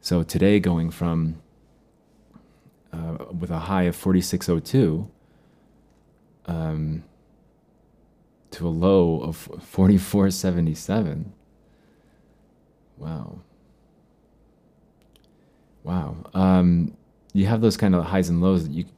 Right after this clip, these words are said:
you can expect the same kind of thing with, uh, a bounce. So it could go from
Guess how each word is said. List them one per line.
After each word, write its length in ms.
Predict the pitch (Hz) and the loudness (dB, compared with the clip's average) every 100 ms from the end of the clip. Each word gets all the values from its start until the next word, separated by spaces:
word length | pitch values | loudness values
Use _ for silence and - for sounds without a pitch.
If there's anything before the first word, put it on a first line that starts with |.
| - | -8
you 80 | 87 | -2
can 100 | 101 | -2
expect 340 | 90 - 92 | -2 -6 -6
the 80 | 78 | -6
same 280 | - 85 80 | -4 -4 -4
kind 180 | 80 | -6
of 80 | 76 | -6
thing 300 | - 87 80 | -4 -2 -2
with, 200 | 73 73 - _ _ _ _ _ _ _ _ _ _ - | -4 -8 -14 _ _ _ _ _ _ _ _ _ _ -14
uh, 320 | 69 71 69 50 - _ _ _ _ _ _ _ _ | -12 -12 -12 -14 -18 _ _ _ _ _ _ _ _
a 80 | - | -8
bounce. 380 | - 101 - - | -4 -4 -4 -6
So 160 | 85 | -6
it 80 | 82 | -4
could 120 | 87 | -2
go 180 | 90 87 | 0 0
from 640 | - 82 80 80 73 - | -2 -2 -2 -2 -4 -10